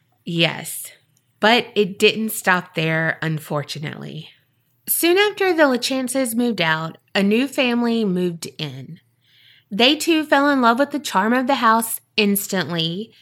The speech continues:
They were a married couple, Linda Marsh and Emmett Bryson,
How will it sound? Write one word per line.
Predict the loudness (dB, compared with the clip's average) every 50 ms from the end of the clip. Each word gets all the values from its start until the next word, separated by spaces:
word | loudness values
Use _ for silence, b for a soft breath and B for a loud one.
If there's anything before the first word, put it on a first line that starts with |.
| b b b b b b b b 2
They | 4 4 6
were | 6 4
a | 4
married | 4 2 2 2 0 0
couple, | 0 0 0 2 2 0 2 2 2 2
Linda | 2 2 2 4 4 4
Marsh | 4 4 6 6 4 4 2 0 -4 -6 -2 0
and | 0 0 2 0 -2 -2 -2 -2
Emmett | 0 0 0 0 -2 -6 -8 -4
Bryson, | 2 2 2 2 2 -2 -4 -4 -4 -2 -2 -4 -6